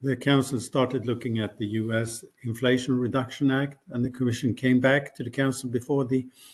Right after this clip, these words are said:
extra European Council on ninth, tenth February and Commission President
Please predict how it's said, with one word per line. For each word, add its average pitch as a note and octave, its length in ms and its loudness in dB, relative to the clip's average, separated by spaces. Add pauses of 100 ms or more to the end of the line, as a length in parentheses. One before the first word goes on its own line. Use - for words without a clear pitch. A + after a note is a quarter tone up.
(180)
extra C#3+ 320 4
European B2+ 440 6
Council B2 400 -2
on A#2+ 60 2
ninth, B2 360 -2
tenth B2+ 320 -4
February E3 520 2 (760)
and A#2+ 180 4
Commission B2+ 340 4
President B2 480 2